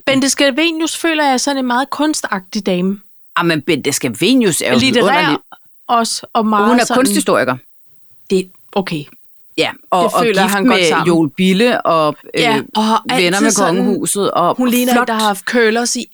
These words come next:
Speaker 2: altid.
Speaker 1: Altid.
Speaker 2: Ulasteligt klædt og meget sådan elegant.
Speaker 1: Og i øvrigt mor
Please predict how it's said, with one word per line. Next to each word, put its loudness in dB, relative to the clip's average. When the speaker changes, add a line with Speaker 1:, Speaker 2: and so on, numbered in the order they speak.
Speaker 2:
altid. -4
Speaker 1:
Altid. -4
Speaker 2:
Ulasteligt -2
klædt -4
og -4
meget -6
sådan -6
elegant. -8
Speaker 1:
Og 0
i 0
øvrigt 2
mor 2